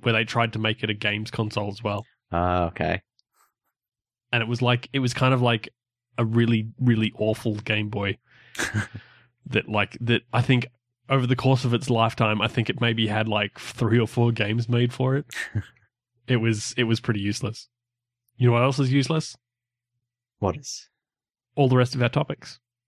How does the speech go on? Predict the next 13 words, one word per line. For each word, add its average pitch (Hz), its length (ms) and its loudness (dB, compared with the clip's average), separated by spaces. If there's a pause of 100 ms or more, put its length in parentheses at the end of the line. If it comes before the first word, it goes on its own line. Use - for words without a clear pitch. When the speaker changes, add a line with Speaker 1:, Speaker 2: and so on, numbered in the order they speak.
(160)
Speaker 2:
That's 95 160 0
true. 147 240 -2 (1080)
Speaker 1:
Because 131 220 4
we've 123 180 6
run 127 140 4
out 123 100 4
of 117 100 -2
time. 147 300 2 (640)
Speaker 2:
That's 107 160 -2
also 131 240 0
true. 101 200 -4 (440)
<laughs> 104 80 -8 (540)
Speaker 1:
<laughs> - 420 -8